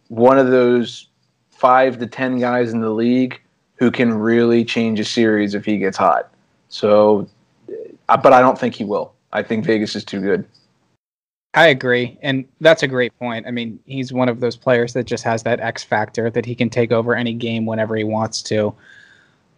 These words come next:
Speaker 2: Um, I, I completely agree. I think Vegas is gonna close this one out. I wouldn't be shocked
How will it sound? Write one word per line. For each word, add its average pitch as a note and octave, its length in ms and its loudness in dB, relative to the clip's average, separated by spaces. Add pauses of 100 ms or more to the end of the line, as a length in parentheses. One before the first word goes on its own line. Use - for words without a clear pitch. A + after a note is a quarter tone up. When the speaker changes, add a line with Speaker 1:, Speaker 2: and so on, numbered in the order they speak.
(120)
Speaker 2:
Um, A#2 560 2 (880)
I, F3 240 6
I D3+ 80 6
completely D3+ 480 0
agree. B2 540 -4
I C3+ 80 2
think B2 260 -2
Vegas A#2+ 360 -2
is B2 120 -6
gonna A#2+ 180 -4
close A#2 320 -6
this A#2+ 200 -6
one A#2 160 -6
out. A#2+ 300 -4
I B2+ 140 2
wouldn't C3 500 0
be C3+ 140 -2
shocked - 600 0